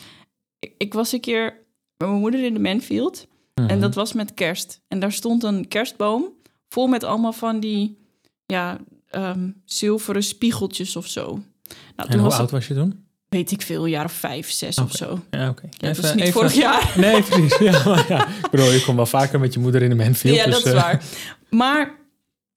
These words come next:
Speaker 1: we waren daar en ik dacht, "Oh,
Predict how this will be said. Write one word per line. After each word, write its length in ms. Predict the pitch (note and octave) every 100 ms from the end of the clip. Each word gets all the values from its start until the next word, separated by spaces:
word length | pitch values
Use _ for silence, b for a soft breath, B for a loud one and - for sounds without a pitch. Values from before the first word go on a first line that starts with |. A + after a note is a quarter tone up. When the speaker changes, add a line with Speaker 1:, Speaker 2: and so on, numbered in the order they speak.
| _
Speaker 1:
we 280 | - A3+ F4+ F#4+
waren 300 | G3 A#3+ A3
daar 260 | A3 A#3
en 140 | A3 G#3
ik 120 | G#3
dacht, 260 | G#3+ - -
"Oh, 500 | - A#3 A3+ G#3+ G3+